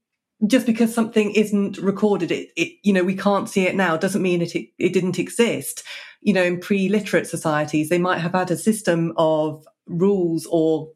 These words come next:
what we would call laws, but they might have been passed down orally through generations rather than recorded in writing. So the, the kind of remnants of these things that we have, of crimes, of punishments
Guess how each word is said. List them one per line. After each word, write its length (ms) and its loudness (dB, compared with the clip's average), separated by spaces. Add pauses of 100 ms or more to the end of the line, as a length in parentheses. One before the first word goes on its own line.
what 180 -2
we 120 2
would 200 0
call 240 0
laws, 440 0 (380)
but 140 2
they 80 4
might 160 2
have 80 -10
been 140 2
passed 300 0
down 200 2
orally 420 2
through 160 -2
generations 720 0
rather 220 0
than 400 -4
recorded 540 0
in 100 0
writing. 540 -2 (320)
So 440 2 (420)
the, 420 0
the 160 -2
kind 180 0
of 140 -2
remnants 840 0 (120)
of 160 0
these 240 0
things 280 -2
that 100 -2
we 140 2
have, 300 0
of 120 -4
crimes, 480 -2
of 120 -8
punishments 680 -4